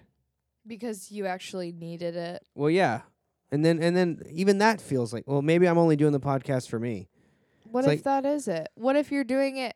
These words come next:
Speaker 1: what if, like, literally every other person on the planet,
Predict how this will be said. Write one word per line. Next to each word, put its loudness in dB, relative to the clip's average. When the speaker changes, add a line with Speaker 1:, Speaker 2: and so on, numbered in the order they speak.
Speaker 1:
what -2
if, -2
like, -4
literally -4
every -2
other -2
person -10
on -10
the -10
planet, -14